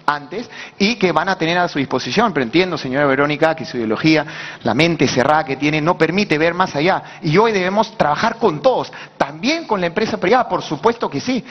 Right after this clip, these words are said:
pero regulado, que traigan las vacunas y el gobierno se las compra si es que muestran mayor efectividad,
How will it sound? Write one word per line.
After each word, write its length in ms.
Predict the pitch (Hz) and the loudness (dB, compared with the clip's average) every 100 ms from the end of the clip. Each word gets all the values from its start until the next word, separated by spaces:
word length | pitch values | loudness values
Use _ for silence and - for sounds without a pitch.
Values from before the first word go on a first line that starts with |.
| - - | -12 -4
pero 240 | 175 220 | -2 0
regulado, 540 | 196 175 180 170 196 254 208 120 - - - - | 0 0 0 2 4 4 0 -4 -10 -16 -18 -6
que 120 | - | -2
traigan 360 | 139 214 247 202 | 2 2 2 2
las 80 | 143 | 2
vacunas 460 | 139 180 190 208 | 2 0 0 0
y 80 | 196 | 2
el 100 | 180 | 2
gobierno 320 | 165 208 240 | 4 2 2
se 160 | 247 208 | 0 0
las 140 | 170 | 0
compra 360 | - 269 233 127 | 2 2 2 -4
si 140 | - 156 | -2 -2
es 80 | |
que 140 | 156 160 | -2 -2
muestran 380 | 165 165 165 151 | 0 0 0 0
mayor 240 | 123 147 | 0 0
efectividad, 520 | 156 151 135 123 131 | 0 -4 0 2 2